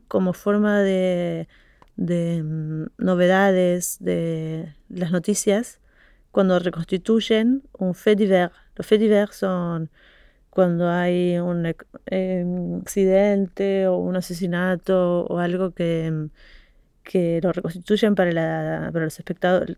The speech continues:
los espectadores, y eso le pareció como la forma más, eh, interesante artísticamente. Y me puse a mirar algunos,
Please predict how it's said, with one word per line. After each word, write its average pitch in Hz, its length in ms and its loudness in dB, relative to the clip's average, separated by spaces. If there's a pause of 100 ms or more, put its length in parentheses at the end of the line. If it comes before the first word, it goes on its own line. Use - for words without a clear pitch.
(100)
los 151 220 -8
espectadores, 190 500 2
y 233 60 -2
eso 220 100 -2
le 196 100 2
pareció 180 360 0
como 185 440 -4
la 185 120 -4
forma 202 420 0
más, 180 480 -4 (760)
eh, 180 400 0
interesante 170 400 2
artísticamente. 196 1000 2 (400)
Y 202 60 2
me 185 120 2
puse 202 220 0
a 214 40 4
mirar 202 280 6
algunos, 196 840 0